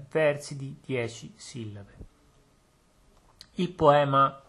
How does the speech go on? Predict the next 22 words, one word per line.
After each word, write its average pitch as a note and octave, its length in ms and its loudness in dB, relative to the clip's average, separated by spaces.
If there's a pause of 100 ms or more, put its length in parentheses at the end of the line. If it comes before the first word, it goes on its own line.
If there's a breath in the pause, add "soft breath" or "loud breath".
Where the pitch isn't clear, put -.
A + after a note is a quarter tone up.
(100)
la B2 120 -8
Chanson C3 560 -2
de B2+ 140 0
Roland, C#3 360 2 (280 loud breath)
si - 220 -12
ispira D3+ 420 -2
a - 20 4
un C3 100 0
fatto B2 560 -2
veramente C3+ 640 -4
accaduto, A2 520 -4
un G#2+ 100 -8
fatto C3+ 340 -2
storico, A2 680 -2 (380)
cioè C3+ 180 -4
la A#2+ 140 0
spedizione E3 1040 -2
del A#2+ 260 -6
settecentosettantotto E3 1300 -6
di F3 120 -8
Carlo D3+ 340 -2
Magno B2 560 -6